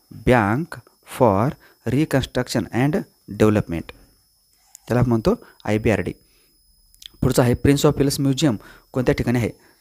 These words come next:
प्रिन्स ऑफ वेल्स स-, अ, संग्रहालय हे मुंबईमध्ये आहे. मुंबईमध्ये आहे प्रिन्स ऑफ वेल्स म्युझियम किंवा संग्रहालय. त्यानंतर एलआयसीची स्थापना कधी करण्यात आली आहे? एलआयसी ज्याला आपण म्हणतो, अ, बाहेर भारतीय आयुर्विमा, अ, निगम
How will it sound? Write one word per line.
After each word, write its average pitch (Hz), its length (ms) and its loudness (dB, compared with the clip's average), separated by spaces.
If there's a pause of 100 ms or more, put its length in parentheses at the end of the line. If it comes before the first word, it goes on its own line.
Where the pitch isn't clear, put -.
(100)
प्रिन्स 143 300 -2
ऑफ 127 320 -2
वेल्स 131 380 2
स-, - 100 -8
अ, 107 320 -2
संग्रहालय 127 400 2
हे 117 140 0
मुंबईमध्ये 113 480 2
आहे. 101 100 -6 (1300)
मुंबईमध्ये 120 460 4
आहे 156 100 2
प्रिन्स 131 460 -4
ऑफ 123 280 2
वेल्स 120 280 0
म्युझियम 107 500 0
किंवा - 300 -4
संग्रहालय. 104 440 -2 (1700)
त्यानंतर 147 400 2
एलआयसीची 131 640 0
स्थापना 131 380 -2
कधी 135 180 -2
करण्यात 127 260 -2
आली 117 160 0
आहे? 98 120 -2 (460)
एलआयसी 127 380 2
ज्याला 127 160 0
आपण 135 160 0
म्हणतो, 131 360 -2 (440)
अ, 107 240 0
बाहेर 120 300 2
भारतीय 117 400 0
आयुर्विमा, 131 400 2 (160)
अ, 117 300 0
निगम 123 320 0